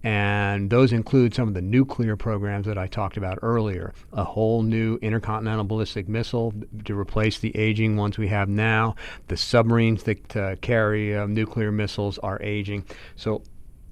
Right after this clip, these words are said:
almost all these things are going to need to be replaced. I say almost because invariably the next president is going to m-, have to make some cutbacks. He's not gonna be able to have it all.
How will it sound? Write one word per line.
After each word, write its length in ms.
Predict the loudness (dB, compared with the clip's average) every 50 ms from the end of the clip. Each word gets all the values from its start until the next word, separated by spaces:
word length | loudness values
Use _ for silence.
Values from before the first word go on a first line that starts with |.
| -6 2
almost 520 | 6 8 8 8 8 6 4 0 -2 -4 -2 2
all 220 | 4 6 6 6
these 260 | 6 4 2 2 0
things 280 | 0 0 0 0 0 -2
are 60 | -2
going 240 | -2 -2 -2 -2 -4
to 100 | -4 -4
need 320 | -4 -2 -2 -2 -2 -4
to 80 | -6 -6
be 220 | -4 -4 -4 -4
replaced. 420 | -4 -6 -4 0 0 0 2 0 -2
I 80 | -4
say 240 | -2 -2 -2 -2 -2 0
almost 480 | 2 4 4 4 4 2 0 0 -2 -4
because 260 | -4 -2 -2 -4 -4 -4
invariably 840 | -4 -2 -2 -2 0 2 4 4 6 6 6 4 2 2 0 -2 -2
the 160 | 0 -2 -2
next 200 | -4 -4 -6 -6
president 360 | -4 -4 -4 -4 -4 -6 -8
is 100 | -8 -6
going 220 | -4 -4 -6 -6 -6
to 60 | -6
m-, 200 | -6 -6 -6 -8 -8
have 260 | -4 -2 -2 -2 0
to 80 | -2 -2
make 200 | 0 -2 -2 -4
some 140 | -4 -6 -4
cutbacks. 540 | -4 -4 -6 -4 -4 -6 -6 -6 -8 -12 -16 -16 -18 -12 -8
He's 200 | -4 -4 -2 -2
not 280 | 0 0 0 0 0
gonna 160 | 0 -2 -2
be 140 | 0 -2 -2
able 140 | -2 -2 -4
to 60 | -4
have 220 | -4 -4 -4 -4 -4
it 80 | -4
all. 300 | -4 -2 -2 -2 -4 -4